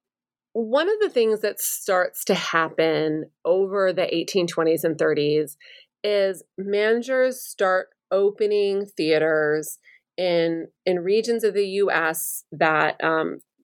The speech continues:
that are, that are being, um, where, where you basically are, are establishing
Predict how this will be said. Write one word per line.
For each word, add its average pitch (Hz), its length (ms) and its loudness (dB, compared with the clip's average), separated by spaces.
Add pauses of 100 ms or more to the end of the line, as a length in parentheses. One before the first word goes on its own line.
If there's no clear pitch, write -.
(260)
that 170 240 -2
are, 165 300 0 (380)
that 170 120 0
are 170 140 2
being, 160 640 0 (400)
um, 151 520 0 (420)
where, 185 260 2
where 180 140 0
you 175 120 -2
basically 170 880 0
are, 160 280 0
are 165 120 2
establishing 160 1040 0